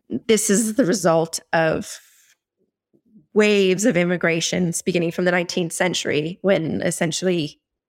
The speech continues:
Canada tried to lure Ukrainians to populate the prairie states in the middle of the country. And then there's subsequent waves after the First World War, the Second World War, and then after the cl-, collapse of the Soviet Union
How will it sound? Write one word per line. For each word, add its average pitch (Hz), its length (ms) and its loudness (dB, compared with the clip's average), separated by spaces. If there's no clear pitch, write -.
Canada 160 280 0
tried 165 280 -2
to 220 80 2
lure 170 500 4
Ukrainians 170 800 -2
to 165 280 0
populate 175 680 0
the 165 320 0
prairie 175 420 0
states 170 460 -2
in 170 80 0
the 165 60 2
middle 165 260 2
of - 80 -10
the - 80 -6
country. 175 760 -4
And 190 140 4
then 165 320 0
there's 170 180 2
subsequent - 540 -2
waves 156 400 2
after 160 440 -2
the 170 120 -8
First 190 300 -2
World 175 200 0
War, 165 420 2
the 175 140 -8
Second 170 380 -2
World 156 240 -2
War, 160 480 2
and 180 100 0
then 196 120 2
after 185 240 -2
the 185 120 0
cl-, - 160 -2
collapse - 360 -2
of 165 80 -4
the - 80 -2
Soviet 160 460 0
Union 165 580 2